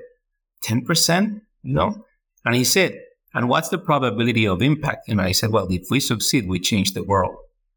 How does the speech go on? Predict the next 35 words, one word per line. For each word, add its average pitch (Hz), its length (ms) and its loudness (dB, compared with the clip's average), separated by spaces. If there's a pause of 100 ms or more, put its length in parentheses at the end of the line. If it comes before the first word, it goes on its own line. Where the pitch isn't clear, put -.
(300)
And 117 120 2
he 113 80 2
said, 117 300 2
"Well, 151 200 0
let's - 220 -4
do 147 160 0
it. 113 160 -2 (100)
There's 110 240 0
no 120 300 0
reason, 127 320 2
there's 104 220 0
no 113 280 2
excuse. 170 560 0
If - 60 -8
you 131 140 0
have 165 160 2
a, 113 240 -2 (400)
even 151 360 0 (440)
a 117 60 -2
one 127 420 0
percent 160 440 0
probability 101 920 -2
of 98 140 -4
changing 127 380 2
the 101 120 -4
world, 123 360 0
there's 107 180 0
no 113 120 0
reason 104 340 0
why 95 120 0
we 95 160 -2
should - 240 -2
not 123 180 0
do - 140 0
it." - 180 -2